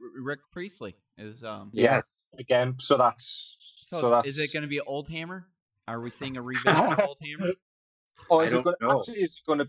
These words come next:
Speaker 2: be a derivative of, is it gonna be a, a make on his Gates of Antares rule set?
Speaker 1: Oh, I hope not.
Speaker 3: Ah.
Speaker 1: I hope not.
Speaker 3: Ah.
Speaker 2: Drawing the dice, you know, doing the dice, doing the Warlord mechanic of drawing the dice, you know,
Speaker 1: Has
Speaker 2: to
Speaker 1: anybody played Gates of Antares?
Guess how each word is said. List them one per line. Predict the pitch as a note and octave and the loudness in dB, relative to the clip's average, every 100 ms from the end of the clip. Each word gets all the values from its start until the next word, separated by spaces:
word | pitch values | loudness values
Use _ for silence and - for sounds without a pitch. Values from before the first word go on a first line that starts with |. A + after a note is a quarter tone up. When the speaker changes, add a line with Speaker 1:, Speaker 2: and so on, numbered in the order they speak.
| - | 0
Speaker 2:
be | C#3+ C3+ | 2 4
a | A#2+ | 2
derivative | C3+ B2 C3 B2+ B2 C3 A2 | 2 2 2 -2 0 0 2
of, | A#2+ A#2+ | 0 2
is | C#3 B2+ | 2 2
it | |
gonna | C3+ C3+ | 4 4
be | C3 A#2+ | 6 6
a, | A2 - | 6 2
a | B2+ | 4
make | B2 B2+ F3+ - C#3+ | 6 6 2 2 4
on | C3 | 6
his | B2 A2+ - - - | 6 4 -4 -2 4
Gates | C3 B2+ | 4 6
of | |
Antares | B2 G#2+ B2 C3+ D#3 - | 2 6 6 6 2 2
rule | E3+ | 2
set? | E3+ - B2+ _ - | 4 2 0 _ -8
Speaker 1:
Oh, | D3 | -4
I | C#3 C3 | -2 -4
hope | G2 | 2
not. | G#2+ A#2 | 4 4
Speaker 3:
Ah. | C3 C#3 C#3 A#2 F#2 - _ A2 | 4 4 6 6 4 -2 _ -20
Speaker 1:
I | |
hope | G2 F2 - | -16 -18 -16
not. | F2 F2+ F2 _ _ _ _ _ _ | -14 -14 -14 _ _ _ _ _ _
Speaker 3:
Ah. | G#2+ A2 B2 | -6 -2 4
Speaker 2:
Drawing | C3 C#3+ C3+ - _ | 6 6 4 -2 _
the | - C3+ | 0 2
dice, | C#3 - - - - | 2 -2 -6 -8 -4
you | C3+ | 4
know, | C3+ | 6
doing | C3 C#3 C3+ | 8 8 8
the | B2+ | 6
dice, | C#3 D3 - _ | 4 2 -2 _
doing | D3+ C3+ C3+ | 6 6 6
the | C3+ | 6
Warlord | C3 B2+ B2+ A2+ | 6 6 6 4
mechanic | A#2 C3 C3 | 2 4 4
of | B2 | 0
drawing | F#2+ A#2+ A#2 | 4 4 4
the | A2+ | 2
dice, | G#2+ C3 D#3+ - - | 4 4 2 -6 -8
you | C#3 | -2
know, | C#3 | 0
Speaker 1:
Has | C3+ | 0
Speaker 2:
to | C3 A#2 A#2+ | 4 4 2
Speaker 1:
anybody | D#3+ E3 D#3+ D3 | -4 -8 -8 -8
played | - A#2+ A#2+ | -10 -8 -8
Gates | A#2+ A2+ - | -10 -12 -12
of | A#2 | -14
Antares? | A2 A#2 A2 A2 - | -14 -14 -14 -14 -20